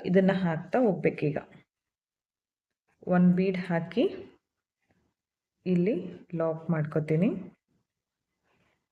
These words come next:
ಫಸ್ಟ್ ಹೋಲ್ಗೆ ಸೀದಾ ಕಡೆಗೆ ಟರ್ನ್ ಮಾಡ್ಕೊಂಡಿದ್ದೀನಿ. ಇವಾಗ ಮತ್ತೆ ಥ್ರೆಡ್ಡನ್ನು ಮೇಲ್ ಮಾಡಿಕೊಂಡು ಈ ಆರ್ಚ್ ಮೇಲೆ ಪ್ರತಿಯೊಂದು ಹೋಲ್ಗೂ ಕೂಡ ಬೀಡ್ಗಳನ್ನು ಹಾಕಿ ಲಾಕನ್ನು ಮಾಡ್ತೀನಿ. ಲಾಕ್ ಅಥವಾ ಒಂದೊಂದು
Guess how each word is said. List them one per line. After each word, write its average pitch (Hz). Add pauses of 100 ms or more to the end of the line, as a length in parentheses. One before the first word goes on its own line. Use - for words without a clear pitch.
(200)
ಫಸ್ಟ್ 160
ಹೋಲ್ಗೆ 151 (120)
ಸೀದಾ 190
ಕಡೆಗೆ 190
ಟರ್ನ್ 170
ಮಾಡ್ಕೊಂಡಿದ್ದೀನಿ. 156
ಇವಾಗ 139 (720)
ಮತ್ತೆ 175
ಥ್ರೆಡ್ಡನ್ನು 175 (100)
ಮೇಲ್ 165
ಮಾಡಿಕೊಂಡು 160 (880)
ಈ 196 (220)
ಆರ್ಚ್ 185 (120)
ಮೇಲೆ 175 (160)
ಪ್ರತಿಯೊಂದು 185 (100)
ಹೋಲ್ಗೂ 180 (100)
ಕೂಡ 185 (160)
ಬೀಡ್ಗಳನ್ನು 185 (100)
ಹಾಕಿ 175 (800)
ಲಾಕನ್ನು 170 (100)
ಮಾಡ್ತೀನಿ. 175 (180)
ಲಾಕ್ 170 (100)
ಅಥವಾ 180 (220)
ಒಂದೊಂದು 170